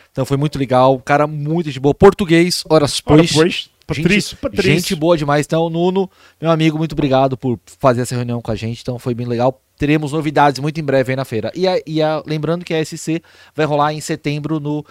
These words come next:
Speaker 1: Expo Center Norte.
Speaker 2: Do lado de casa.
Speaker 1: Presencial. E agora em abril vai ter a, a, a edição online, que é uma parada que eles fazem, que a gente vai divulgar também em
Speaker 2: Meu
Speaker 1: breve.
Speaker 2: sonho é quando tiver esses eventos, por favor, chamem a gente pra fazer o podcast de lá.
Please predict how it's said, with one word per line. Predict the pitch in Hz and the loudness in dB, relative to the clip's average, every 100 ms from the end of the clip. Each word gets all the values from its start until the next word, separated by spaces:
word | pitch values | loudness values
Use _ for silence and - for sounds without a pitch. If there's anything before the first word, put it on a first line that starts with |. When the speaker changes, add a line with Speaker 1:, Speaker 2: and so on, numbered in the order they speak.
| _ - | _ -8
Speaker 1:
Expo | 151 - - 165 - | -8 -6 -6 -6 -6
Center | - - 160 156 151 | -8 -4 -4 -2 -2
Norte. | 123 113 151 | 0 0 -2
Speaker 2:
Do | 185 | -2
lado | 175 | -4
de | - | -6
casa. | 107 113 | -10 -4
Speaker 1:
Presencial. | 151 170 165 160 165 - 143 135 170 | 2 2 2 0 -6 -6 -2 0 0
E | 175 | 0
agora | 170 143 160 160 | 0 2 -2 -2
em | |
abril | 160 131 151 | -6 -4 -4
vai | 156 156 | -2 -6
ter | 151 147 135 | -6 -6 -6
a, | 127 117 | -6 -4
a, | 107 _ _ | -6 _ _
a | - | -2
edição | 127 - 147 | -2 0 0
online, | 147 165 143 143 180 - | 2 4 4 2 -2 -8
que | - | -8
é | |
uma | 110 | -6
parada | 113 113 113 | -2 -2 -2
que | 113 | -4
eles | 127 - | -8 -4
fazem, | 123 127 143 | -2 -2 -6
que | 143 | -10
a | |
gente | 131 | -6
vai | 143 | -6
divulgar | 135 143 135 131 | -6 -6 -4 -4
também | 139 123 110 | -6 -8 -4
em | |
Speaker 2:
Meu | 143 196 | 0 0
Speaker 1:
breve. | 214 | 0
Speaker 2:
sonho | - 156 165 180 | -2 -2 0 -2
é | |
quando | 160 165 151 | -4 -6 -6
tiver | - 151 | -4 -6
esses | 165 151 | -6 -8
eventos, | 139 120 143 | -8 -6 -8
por | - 311 | -12 -20
favor, | - 196 117 104 127 123 | -8 -8 -8 -6 -4 -4
chamem | - 170 196 | -2 -4 -4
a | 147 | -6
gente | 123 165 | -6 -8
pra | - 156 | -8 -10
fazer | - 127 127 | -10 -8 -4
o | 196 | -4
podcast | 175 151 127 - 180 - 160 | -4 -10 -12 -12 -12 -12 -16
de | 135 190 | -4 -2
lá. | 247 165 156 185 156 | 0 -2 -2 -4 -6